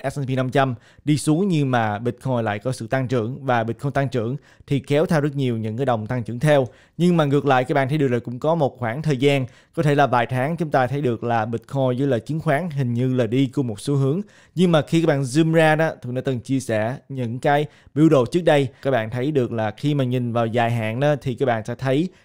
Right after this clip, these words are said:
là Bitcoin có một cái xu hướng đi riêng. Có khi đó là đi cùng xu hướng với lại vàng, có khi là đi ngược xu hướng với lại vàng, có khi là Bitcoin đi cùng xu hướng với lại S and P năm trăm,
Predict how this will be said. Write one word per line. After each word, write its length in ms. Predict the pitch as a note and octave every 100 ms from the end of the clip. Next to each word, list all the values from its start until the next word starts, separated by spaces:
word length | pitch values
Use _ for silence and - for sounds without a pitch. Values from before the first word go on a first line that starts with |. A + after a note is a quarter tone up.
| _
là 380 | B2+ C3+ A#2 A2+
Bitcoin 480 | C3 B2 - D3 C#3+
có 80 | E3+
một 80 | C3
cái 80 | D3
xu 200 | - C#3+
hướng 260 | C#3+ E3+ - -
đi 160 | D3
riêng. 240 | D3 D3+ C3+ - _ _
Có 120 | G3+
khi 280 | G3+ F#3 F3
đó 140 | F3+
là 160 | D3+ A#2
đi 160 | C3 C3+
cùng 220 | C3 A2+
xu 180 | - C#3
hướng 300 | C3 D3 E3
với 220 | D3 D#3
lại 240 | B2+ G#2
vàng, 320 | A2 A#2+ A2 G2 - _ -
có 60 | D3
khi 160 | D#3
là 80 | C3+
đi 360 | B2+ C3+ C3+ B2
ngược 220 | B2 A2+
xu 120 | C#3
hướng 120 | C#3+ D#3
với 80 |
lại 140 | C3 A#2
vàng, 280 | B2+ A2 G#2
có 100 | C#3
khi 220 | C#3 D3
là 80 | B2+
Bitcoin 440 | A2+ - C#3 B2+
đi 280 | C3 C#3 B2+ - _ _
cùng 280 | - C#3+ C3
xu 180 | A#2+ C#3+
hướng 320 | C3+ C3+ E3+
với 140 | E3 D#3+
lại 340 | A#2 G#2 A#2
S 80 | C#3
and 80 | B2+
P 120 | C3
năm 100 | C3
trăm, 260 | C#3+ C3